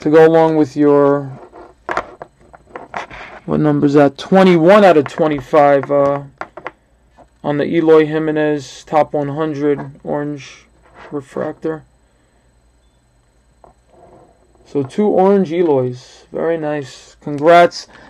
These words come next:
Everybody, thank you for joining. Uh, there were only five autos. I'm gonna look through. This is half of the stacks. The other halves I have, uh, in my sorting tray. Uh, I'm gonna go through every single card, like, tonight, and I'm gonna get to the bottom of that last auto.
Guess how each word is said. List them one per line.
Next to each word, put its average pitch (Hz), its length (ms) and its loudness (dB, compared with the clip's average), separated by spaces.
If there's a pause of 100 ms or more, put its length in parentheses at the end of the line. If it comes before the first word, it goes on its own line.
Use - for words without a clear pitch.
(100)
Everybody, 196 360 4
thank 208 240 2
you 196 80 -2
for 208 120 -4
joining. 208 560 2
Uh, 170 280 4
there 165 120 0
were 165 100 4
only 208 200 2
five 196 420 4
autos. 175 580 4 (680)
I'm 143 160 -6
gonna 151 160 0
look 160 240 -2
through. 160 140 -4
This 196 200 -4
is 190 140 -8
half 180 280 -2
of 156 60 -10
the 143 80 -6
stacks. 143 380 -6
The 160 100 -2
other 156 200 -2
halves 151 540 -10
I 151 140 -6
have, 143 240 -8
uh, 143 280 -6 (640)
in - 80 -10
my 143 100 -4
sorting 165 480 -4
tray. 165 360 -6 (1400)
Uh, 139 260 -6
I'm 156 120 -4
gonna 190 180 0
go 196 160 2
through 175 240 -6
every 185 380 -4
single 175 440 -4
card, 143 400 -6
like, 139 300 -8
tonight, 143 480 -8
and 139 280 -6
I'm 143 140 -8
gonna 147 160 -4
get 143 200 -4
to 160 80 -6
the 147 100 -4
bottom 139 340 -2
of 139 140 -10
that 147 180 -6
last 151 380 -6
auto. 156 360 -2